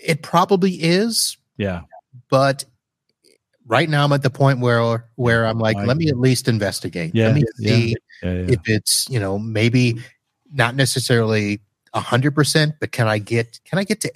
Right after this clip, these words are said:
Speaker 1: eighty?
Speaker 2: Yeah.
Speaker 1: You know,
Speaker 2: Yeah.
Speaker 1: can
Speaker 2: I
Speaker 1: I
Speaker 2: know,
Speaker 1: get
Speaker 2: right
Speaker 1: to
Speaker 2: on.
Speaker 1: eighty?
Speaker 2: Right on.
Speaker 1: You know, can I be a little healthier? Can I be a little happier and have a better
Speaker 2: Yeah.
Speaker 1: quality of life?" That's really what it is.
Speaker 2: I, I just, I see, <laughs> I have a personality that I start going down that rabbit hole,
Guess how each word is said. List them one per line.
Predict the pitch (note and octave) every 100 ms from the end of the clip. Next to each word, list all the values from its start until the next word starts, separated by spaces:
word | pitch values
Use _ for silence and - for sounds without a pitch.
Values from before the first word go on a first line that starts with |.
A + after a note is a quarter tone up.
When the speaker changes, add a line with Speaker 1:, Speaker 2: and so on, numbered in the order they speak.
| A2
Speaker 1:
eighty? | F#2 E2+ - _ -
Speaker 2:
Yeah. | F#2+ F#2+ F2 - _ _ _ _ -
Speaker 1:
You |
know, | G#2+ G#2
Speaker 2:
Yeah. | G#2 - -
Speaker 1:
can | A#2
Speaker 2:
I | G#2+
Speaker 1:
I |
Speaker 2:
know, | G#2+
Speaker 1:
get | G2+
Speaker 2:
right | G2
Speaker 1:
to | G2+
Speaker 2:
on. | F#2+ -
Speaker 1:
eighty? | A2+ G#2+ A2 -
Speaker 2:
Right | D#2+ E2
on. | E2 D#2+
Speaker 1:
You | G2+
know, | G2 -
can | G#2
I |
be | G2 B2
a | C#3
little | C3+ B2
healthier? | A#2+ A2+ A2 G#2 G#2
Can | G2+ G#2
I |
be | G2 G#2+
a |
little | G2 A2 C3
happier | A#2+ A2+ - A2 G#2+ G2+ - _ _ _ _ _ B2+
and | A2 G#2 G2+ G2+ F#2+ F#2+ - _ -
have | A#2
a | G#2
better | A#2 A2
Speaker 2:
Yeah. | G#2
Speaker 1:
quality | G#2+ G#2 G2+ G#2+
of | G2
life?" | F#2 D#2 - - - C3+
That's | D3 C#3+ -
really | A2 F#2+
what | F#2
it | E2
is. | D#2+ - - - _ _ -
Speaker 2:
I, | A2+ - -
I | G#2+ A#2 C3
just, | C3 B2 -
I | G#2+
see, | F#2 B2
<laughs> |
I |
have | B2+ C3+
a | A#2+
personality | A#2+ - G#2 G2+ G2+ G#2 G2
that | G2+
I | G2
start | G2+ A#2+ G2+
going | G#2 G2
down | F#2+ G2
that | G2+ F2+
rabbit | F#2 F#2 G#2+
hole, | A#2+ C#3 C3